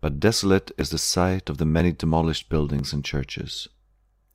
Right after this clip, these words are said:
On the opposite side of the river, the whole district is wrecked by artillery and fire. Dismal reminders of the harrowing days of June nineteen eighteen, when the counter-revolutionary insurrection led by Savinkov,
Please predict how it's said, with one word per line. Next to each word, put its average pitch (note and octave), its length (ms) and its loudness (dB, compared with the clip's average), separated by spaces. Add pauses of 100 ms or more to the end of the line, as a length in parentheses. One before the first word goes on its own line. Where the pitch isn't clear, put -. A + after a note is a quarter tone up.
(560)
On F#2 140 4
the G#2+ 80 10
opposite A#2+ 320 4
side G2 320 6
of F#2 80 2
the F#2 80 4
river, D2 440 -2
the D2+ 180 -4
whole F2+ 180 4
district F2 580 -2
is C#2+ 140 -6
wrecked E2 380 0
by C#2+ 80 -2
artillery D2+ 520 0
and C#2+ 140 -2
fire. - 460 -8 (800)
Dismal A2 440 4
reminders F2 760 4
of C#2+ 100 0
the D2 80 0
harrowing F2+ 420 4
days D#2+ 360 2
of D2 100 -4
June C#2 500 -2
nineteen E2 400 0
eighteen, D2+ 560 -2 (380)
when D#2+ 140 -2
the E2 80 0
counter-revolutionary G2 1120 4 (180)
insurrection E2+ 760 2 (280)
led E2+ 320 2
by F2 120 6
Savinkov, D#2 680 2